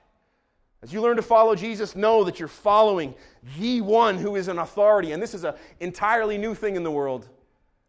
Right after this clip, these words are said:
The people say, "What kind of new teaching is this?" And you guessed it, it's kainos new. It's the new in regards to form. This is totally new. We've never seen anything like this. And it is hard for us as Christians who are part of a cultural Christianity that has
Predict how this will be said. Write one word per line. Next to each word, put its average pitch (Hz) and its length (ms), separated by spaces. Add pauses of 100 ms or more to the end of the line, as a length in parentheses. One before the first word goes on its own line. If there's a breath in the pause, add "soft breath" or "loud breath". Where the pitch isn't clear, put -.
(480)
The 107 60
people 175 180
say, 147 140
"What 220 180
kind 135 220
of 123 100
new 190 180
teaching 247 300
is 240 140
this?" 262 200 (240 loud breath)
And 160 120
you 190 80
guessed 196 300
it, 165 100
it's 165 120
kainos 196 520
new. 135 260 (400 soft breath)
It's 170 160
the 170 160
new 208 280
in 175 60
regards 180 360
to 175 100
form. 196 380
This 220 160
is 156 160 (240 soft breath)
totally 277 400
new. 277 200
We've 202 200 (180 loud breath)
never 262 320
seen 254 240
anything 254 480
like 254 240
this. 185 180
And 214 80
it 226 80
is 233 120
hard 302 320
for 233 180
us 156 180 (240 loud breath)
as 175 140
Christians 240 480
who 214 120
are 170 140 (300)
part 254 240
of 185 80
a 160 40
cultural 247 680
Christianity 226 640
that 190 140
has 185 160